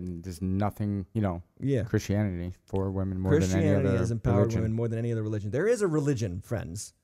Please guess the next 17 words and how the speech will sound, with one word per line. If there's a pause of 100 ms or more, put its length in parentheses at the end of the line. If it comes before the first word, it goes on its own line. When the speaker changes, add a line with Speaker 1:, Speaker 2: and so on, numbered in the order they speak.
(360)
Speaker 2:
and
I'm
sure
Facebook
is
about
to
cut
me
off, (140)
Speaker 1:
Oh,
boy. (400)
Speaker 2:
that
does
not
empower
women.